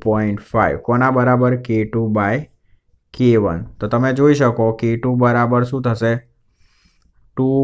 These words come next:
પોઇન્ટ ફાઈવ કે વન. તો જે અંતિમ ગતિ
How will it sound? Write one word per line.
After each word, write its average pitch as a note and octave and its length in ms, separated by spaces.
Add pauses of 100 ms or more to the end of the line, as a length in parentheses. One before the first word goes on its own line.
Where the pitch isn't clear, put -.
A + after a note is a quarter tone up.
(200)
પોઇન્ટ A2+ 380 (120)
ફાઈવ B2 340 (160)
કે A#2+ 160
વન. F2+ 320 (1040)
તો B2+ 140
જે C#3+ 160
અંતિમ B2+ 540
ગતિ D3 240